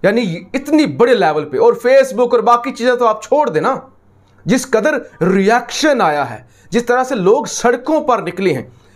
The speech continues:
ये दबाव पाकिस्तानी एस्टैब्लिशमेंट से बर्दाश्त नहीं हो रहा।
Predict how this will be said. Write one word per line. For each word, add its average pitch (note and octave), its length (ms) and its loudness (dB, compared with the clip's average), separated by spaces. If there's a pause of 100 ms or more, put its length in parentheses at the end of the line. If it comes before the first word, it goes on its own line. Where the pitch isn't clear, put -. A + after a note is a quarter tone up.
(120)
ये A#3+ 180 4
दबाव G3 680 2
पाकिस्तानी G#3 600 0
एस्टैब्लिशमेंट F#3 840 -2
से A#3+ 380 2 (240)
बर्दाश्त F3+ 760 4
नहीं E3 340 0
हो D#3+ 240 2
रहा। D#3 580 0